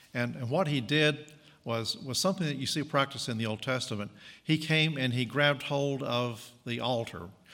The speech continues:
Actually, you know, the communion table is not an altar because we don't sacrifice anything. It's the table. But that's what he did. He, he grabbed hold of it, and that was to signify, uh, that he had come under the, the, the sanctuary of, of God,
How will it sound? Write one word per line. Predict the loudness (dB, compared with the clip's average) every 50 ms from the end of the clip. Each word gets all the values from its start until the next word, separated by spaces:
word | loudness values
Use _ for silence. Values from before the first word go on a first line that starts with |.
| -20 -20 -20 -20 -20 _ _ -4 -2
Actually, | -2 0 0 0 2 2 2 2
you | 2 0 -2
know, | -2
the | -2 -4 -4
communion | -2 0 2 2 2 2 2 0
table | 0 -2 -2 0 0 -2 -2 -2
is | -2 -2
not | -2 0 0 0 0
an | -2 -2 -4
altar | -4 -4 -4 -6 -6 -8 -8
because | -8 -8 -8 -8 -8 -8 -6
we | -6 -6
don't | -6 -4 -4
sacrifice | -2 -2 -2 -2 -4 -6 -10 -12 -10 -10 -10 -10 -10 -10
anything. | -10 -10 -10 -10 -8 -8 -6 -6 -6
It's | -8 -10 -10 -10 -10
the | -10 -12 -10
table. | -6 -4 -4 -4 -4 -6 -12 -16 -18 -20 -20 _ -20 -20 -20 -20 -20 _ -6
But | -6 -6 -6 -10 -16 -20 -10 _
that's | 2 2 2 2 0
what | -2 -2 -2
he | -2 -4
did. | -2 -2 -4 -4 -4
He, | -4 -6 -6
he | -4 -4 -4
grabbed | -2 2 4 6 6 4 2 0
hold | 0 0 0 -2
of | -2 -2
it, | -4 -4 -4 -6 -12 -20 -20 -18 -18 -20 -12 -4
and | -2 0 2 2
that | 2 2 2 0
was | -2 -2 -2
to | -2 0
signify, | 2 2 2 0 0 -2 -6 -4 -2 -2 0 0 0 -2 -2 -4 -10 -16 -20 -20 -20 -20 _ _ -12
uh, | -10 -10 -8 -8 -6 -4
that | -2 -2 -2 -2 -4 -10 -16 -20 -20 _ _ _ _ _ _ _ _ _ -4 -4 -4 -10 -20 _ _ _ -20 -20 -20 _ _ _ _ _ _ _ -6
he | -2 0 2 2
had | 2 0 0
come | 0 -2 0 2
under | 0 0 0 0 0 0 0
the, | 0 -2 -2 -2 -2
the, | -4 -6 -6
the | -6 -4 -2 -2
sanctuary | 0 2 2 2 2 0 -4 -4 -2 -2 0 0 0 0 -2
of, | -2 -6 -6 -6 -6
of | -8 -8 -2
God, | 0 2 2 2 2 0 -2